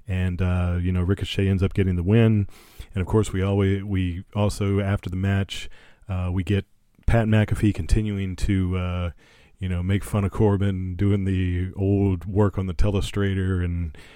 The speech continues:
and all the thing. It was just, it was just a great way to start SmackDown. So Ricochet getting the, uh, getting the victory over Happy Corbin.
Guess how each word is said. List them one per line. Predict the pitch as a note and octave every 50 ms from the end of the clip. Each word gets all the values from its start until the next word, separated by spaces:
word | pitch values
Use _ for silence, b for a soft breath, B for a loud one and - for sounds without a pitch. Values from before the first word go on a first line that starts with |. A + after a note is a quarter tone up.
| B B B -
and | F#2+
all | F#2 F#2+ G2
the | F2 D#2
thing. | - G2+ G2+
It | F#2+ G#2
was | G#2 F2
just, | F#2+ F#2 - -
it | A2+
was | G2+ G2+
just | F2+ E2+ E2+
a |
great | - - A2 A2 G2+
way | G2+ G2+ G2
to | F2+ -
start | - - F2+ F2+ -
SmackDown. | - - F2+ E2+ D#2+ - E2+ D#2+ E2 E2 E2
So | - - F#2 F2+ F2 F2+ F2 B B B B B B B B B
Ricochet | - G#2+ G2+ F#2+ - - - G2+ G2 F#2+
getting | F2 G#2 G2+ G2+ G2 G2
the, | F#2 F#2 F#2 F2+ F#2 F#2
uh, | F2+ F2+ F2+ F2+ F2+ F2
getting | F2 E2+ F#2 F#2 F#2+ F#2
the | E2+
victory | E2 G2 G2 - - G2 F#2
over | F2+ F2 F2 D2+
Happy | F2+ F#2 F2 - F#2
Corbin. | - - - F#2+ F2+ E2 F2 E2 E2 D#2